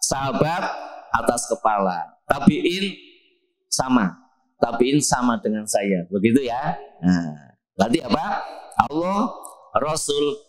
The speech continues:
sahabat. Ini yang harus kita pedomani, yang paling, paling utama.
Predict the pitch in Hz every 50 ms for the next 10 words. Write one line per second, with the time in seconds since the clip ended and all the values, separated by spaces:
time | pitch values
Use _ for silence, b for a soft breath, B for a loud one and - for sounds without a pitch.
0 | _ _ - - - 101 107 113 104 87 104 131 175 - _ _ _ - 123 151
1 | 165 165 143 110 90 - _ _ _ _ _ _ _ _ _ _ _ _ - 120
2 | 123 135 135 127 123 123 131 131 - - 139 - - 139 135 - - - 123 127
3 | - 151 127 117 113 113 113 110 113 127 151 170 180 156 - - _ _ _ -
4 | - 127 131 131 127 123 - 107 113 117 143 170 190 226 247 233 208 - - -
5 | _ _ _ _ _ - 113 113 120 123 123 120 120 120 _ - 110 110 - -
6 | 104 101 95 95 87 82 80 78